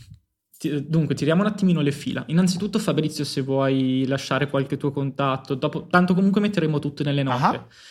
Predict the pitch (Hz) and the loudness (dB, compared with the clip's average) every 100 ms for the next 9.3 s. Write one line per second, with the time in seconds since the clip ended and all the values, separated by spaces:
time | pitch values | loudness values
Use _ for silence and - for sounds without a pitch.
0 | - - - 165 151 180 180 175 185 160 | -20 -14 -2 0 4 6 6 2 2 4
1 | 170 175 175 175 165 170 165 160 160 156 | 4 4 4 2 -2 0 2 2 2 -2
2 | 170 156 - 151 156 160 170 190 190 156 | -2 -4 -2 -2 0 0 2 2 0 0
3 | 160 151 147 147 143 143 139 139 135 143 | 0 -2 -4 -4 -2 -2 -2 -2 -2 -2
4 | 143 147 143 143 139 147 156 - 170 170 | -2 -4 -2 -2 0 0 0 -2 -4 -2
5 | 143 139 135 - 135 - - - - - | -2 -2 -2 -2 -6 -6 -12 -14 -16 -4
6 | 226 - - _ _ _ _ _ - 180 | -4 -4 -8 _ _ _ _ _ -6 -2
7 | 190 185 156 151 156 - - 170 202 214 | 0 2 0 -2 -4 -4 2 4 4 4
8 | 233 202 233 247 247 233 226 240 220 202 | 4 4 4 2 2 2 2 2 2 2
9 | 208 240 | 2 0